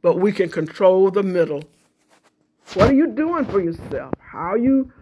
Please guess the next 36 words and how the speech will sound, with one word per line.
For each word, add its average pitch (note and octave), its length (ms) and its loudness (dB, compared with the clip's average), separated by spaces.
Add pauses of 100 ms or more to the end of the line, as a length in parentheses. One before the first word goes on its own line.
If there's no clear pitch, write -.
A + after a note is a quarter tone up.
(180)
raising G#3+ 720 2
your G#3 180 -2
own G#3+ 260 -2
expectations? G3+ 1200 -8 (300)
How B3 300 0
you B3+ 300 0
getting A3+ 460 2
out A3 220 -6
of F#3 60 -6
the F3 120 -6
rut? E3+ 480 -2 (400)
How A#3+ 340 -2
you A#3+ 360 2 (720)
are G3 60 -14
helping B3 480 -6
others G#3+ 360 0
to F#3 100 -8
be G3+ 160 -4
the F#3 100 -2
best G3+ 400 -4
that F#3+ 140 -6
they G3 180 -2
can F3 220 -10
be? E3 120 -2
That's A3 280 -6
my A3 100 -8
motto, F3+ 460 -6
help E3 260 -8
others E3 300 -6 (420)
be F3+ 140 2
the E3 80 -2
best F3+ 380 -4
that F3 120 -10
they F3 140 -4
can E3+ 180 -10
be. E3 220 -4